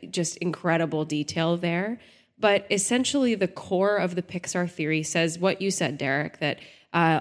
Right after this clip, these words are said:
all Pixar movies are taking place within one, uh, universe, uh, and on one grand timeline. So it begins with, uh, with Brave, or in the more recent, uh, sort of canonical structures, with The Good Dinosaur, which came out, I think, last year,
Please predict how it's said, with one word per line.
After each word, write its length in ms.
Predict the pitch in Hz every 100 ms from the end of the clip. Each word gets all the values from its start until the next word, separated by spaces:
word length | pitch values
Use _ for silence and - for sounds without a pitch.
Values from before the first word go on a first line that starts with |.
| -
all 160 | 170
Pixar 400 | 175 185 - 185
movies 340 | 175 165 165 165
are 60 | 160
taking 440 | - 170 170 160
place 320 | 160 156 151
within 340 | 160 156 160 156
one, 320 | 143 143 151 _ _ _
uh, 300 | 151 143 127
universe, 840 | - 180 233 262 269 285 285 - - - _ -
uh, 280 | 170 170 156
and 140 | 170 -
on 320 | 165 160 165
one 300 | 170 170 175
grand 600 | - 165 170 160 160 160 -
timeline. 720 | - 147 143 127 - - 185 - _
So 180 | - 175
it 160 | 151 -
begins 720 | 156 165 202 226 240 247 -
with, 500 | 156 156 147 - - -
uh, 200 | 156 143
with 280 | 156 156 -
Brave, 520 | 170 175 202 247 247 -
or 240 | 165 160
in 240 | 147 165 160
the 80 |
more 160 | 160 156
recent, 560 | 160 160 - 160 151 -
uh, 320 | 160 156 160 - - _ _ -
sort 160 | 151
of 60 | -
canonical 500 | - 175 151 156 139
structures, 480 | - 156 156 180 165
with 300 | 170 165 -
The 60 |
Good 340 | 170 156 160 -
Dinosaur, 640 | 139 147 175 - 185 196
which 380 | 196 185 - -
came 180 | - 185
out, 200 | 175 160
I 40 |
think, 200 | 175 170
last 340 | 165 170 160 -
year, 320 | 160 190